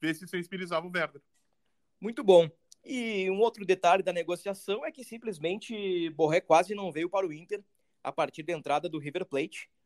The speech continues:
Speaker 2: O Borré ficou, digamos, sensibilizado pela proposta do River, né? Já jogou lá, ele tem um carinho pelos argentinos, mas o projeto do Inter, como nós já citamos, pesou e ele também já tinha dado a palavra ao presidente Alessandro Barcelos. Então, o, o, o Borré,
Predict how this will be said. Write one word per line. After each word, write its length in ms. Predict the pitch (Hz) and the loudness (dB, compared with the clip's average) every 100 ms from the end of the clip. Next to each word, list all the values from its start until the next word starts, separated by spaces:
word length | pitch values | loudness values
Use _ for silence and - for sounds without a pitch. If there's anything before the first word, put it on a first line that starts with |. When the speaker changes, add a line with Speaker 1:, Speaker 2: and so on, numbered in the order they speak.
| _ | _
Speaker 2:
O 80 | - | -10
Borré 240 | 123 131 131 | -4 -2 -2
ficou, 800 | - - 147 151 147 135 123 113 _ _ - | -4 0 2 4 2 -2 -6 -10 _ _ -20
digamos, 680 | - 123 143 143 123 - - | -16 -2 -2 0 -4 -6 -10
sensibilizado 840 | 139 139 143 147 139 123 127 185 | -8 -8 -4 0 0 6 6 6
pela 160 | 175 139 | 4 0
proposta 400 | 135 - 131 147 | 0 -2 -2 -2
do 80 | 123 | -8
River, 380 | 113 131 170 | -2 0 0
né? 160 | 117 131 | 0 0
Já 180 | 135 165 | 4 4
jogou 320 | 160 135 143 | 4 -2 -2
lá, 220 | 127 127 | 0 2
ele 100 | 180 | 0
tem 140 | 151 135 | -2 -10
um 40 | |
carinho 400 | 143 120 147 151 _ _ _ - | -8 -8 -8 -20 _ _ _ -12
pelos 200 | 143 131 | -8 -2
argentinos, 720 | 131 156 170 - 165 190 - _ _ - | -2 -4 -10 -6 -4 -4 -6 _ _ -4
mas 240 | 151 147 | -2 -2
o 40 | |
projeto 420 | 156 160 131 160 160 | 0 0 4 2 2
do 100 | 139 | -6
Inter, 220 | 151 160 | -4 -8
como 180 | 139 135 | -6 -2
nós 160 | 135 | -2
já 80 | 135 | -2
citamos, 460 | 131 131 147 156 - | -8 -2 -2 -2 0
pesou 500 | 175 175 143 170 180 | 0 4 6 8 6
e 120 | 165 | 0
ele 120 | 170 | 0
também 240 | 165 156 | 0 0
já 100 | 170 | 0
tinha 160 | 170 170 | 2 2
dado 240 | 165 170 165 | 2 2 -2
a 60 | |
palavra 580 | 165 165 160 165 139 117 _ _ - | 2 4 6 4 2 -10 _ _ -14
ao 100 | 131 | -12
presidente 440 | - 131 135 131 | -8 -8 -8 -8
Alessandro 340 | 135 131 135 135 | -8 -8 -8 0
Barcelos. 460 | 160 151 143 160 | 0 2 0 0
Então, 160 | 156 151 | -2 -4
o, 500 | 131 139 143 135 - | -4 -6 -4 -4 -2
o, 40 | |
o 40 | 147 | 2
Borré, 440 | 160 135 135 156 | 4 6 6 6